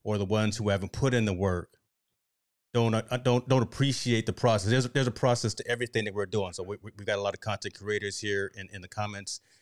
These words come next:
Those folks, uh, understand what it takes to go through the, the pre, the intra, and the post process of actually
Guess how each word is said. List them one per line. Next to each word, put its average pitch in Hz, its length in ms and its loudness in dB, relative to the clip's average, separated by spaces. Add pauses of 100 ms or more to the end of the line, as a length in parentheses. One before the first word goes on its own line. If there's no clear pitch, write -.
(600)
Those 120 260 4
folks, 92 400 0 (140)
uh, 98 120 -4 (180)
understand 104 880 0
what 110 180 2
it - 160 -6
takes 107 320 -2
to 107 100 -6
go 101 300 -2
through 95 640 -4 (340)
the, 90 120 -10 (240)
the - 80 -8
pre, 107 560 0 (240)
the 101 360 -6
intra, 101 540 0
and 95 160 -6
the 87 80 -6
post - 500 -2
process 95 600 -2
of 92 160 -6
actually 87 260 -8